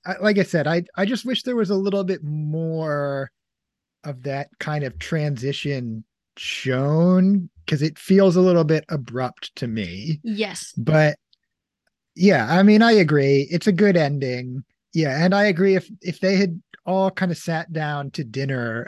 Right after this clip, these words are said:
Speaker 1: and, and the final scene, that might have, that would have really solidified it as, like, for sure, this is a holiday movie. 'Cause the, the freeze frame on John Candy too, it's not,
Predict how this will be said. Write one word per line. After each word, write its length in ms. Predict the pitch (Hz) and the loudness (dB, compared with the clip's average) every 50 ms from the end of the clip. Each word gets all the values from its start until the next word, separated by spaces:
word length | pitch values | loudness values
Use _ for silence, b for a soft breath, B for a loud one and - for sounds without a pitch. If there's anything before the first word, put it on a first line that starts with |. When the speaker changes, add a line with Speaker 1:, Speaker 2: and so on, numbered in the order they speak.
| - | -12
Speaker 1:
and, 220 | 131 127 123 110 113 - - | -10 -10 -8 -8 -10 -8 -4
and 200 | 147 131 120 123 | -4 -2 -2 -2
the 60 | 123 120 | -2 -2
final 400 | - 139 123 117 117 113 107 107 | 0 0 0 2 0 0 -2 -4
scene, 560 | - - - 131 117 113 110 104 101 95 92 b b b b b b b b _ _ | -4 -4 -4 -2 -2 -2 -4 -4 -6 -6 -8 b b b b b b b b _ _
that 180 | - 127 127 131 | -2 -2 0 0
might 240 | 143 139 139 139 127 | 2 2 2 2 2
have, 200 | 127 120 117 131 | 2 0 0 0
that 160 | 143 147 151 | 0 2 2
would 120 | 151 147 | 2 2
have 140 | 143 127 123 | 2 0 0
really 220 | 139 139 135 135 | 2 2 2 2
solidified 640 | 131 - - 143 131 131 127 123 - 131 120 120 117 | 0 -2 -4 -2 -2 -2 -4 -4 -4 -4 -4 -2 -4
it 100 | 117 110 110 | -4 -4 -4
as, 220 | 107 107 104 - | -6 -6 -6 -8
like, 240 | 120 113 107 104 - _ _ _ _ | -8 -8 -8 -8 -10 _ _ _ _
for 180 | _ _ - 135 | _ _ -2 -2
sure, 380 | - - - 143 123 117 110 107 | -2 0 0 0 2 2 2 0
this 180 | 107 107 - | 0 -2 -2
is 140 | - 120 110 110 | -2 -4 -4 -4
a 60 | 104 | -4
holiday 460 | 95 113 107 104 104 101 98 95 98 | -4 -4 -6 -6 -6 -6 -6 -8 -8
movie. 500 | 101 104 92 92 101 98 98 98 101 b b b b b b b b b b b b b b _ _ _ _ _ | -6 -6 -6 -6 -6 -6 -6 -6 -8 b b b b b b b b b b b b b b _ _ _ _ _
'Cause 200 | - 185 180 151 | 2 2 2 4
the, 280 | 165 190 185 - - 233 | 4 2 2 2 0 0
the 100 | 214 190 | 2 2
freeze 320 | - - - 311 320 269 - | 2 4 4 4 4 4 2
frame 240 | - 262 269 269 240 | 2 2 2 4 6
on 140 | 208 196 | 6 6
John 180 | 165 190 185 175 | 6 6 4 4
Candy 340 | 151 - 202 208 202 185 165 | 4 4 4 6 6 4 4
too, 260 | - - 202 190 175 | 4 4 4 4 4
it's 180 | 160 156 - - | 2 0 -2 -2
not, 360 | 180 208 247 254 247 208 - | 0 0 2 0 0 0 -2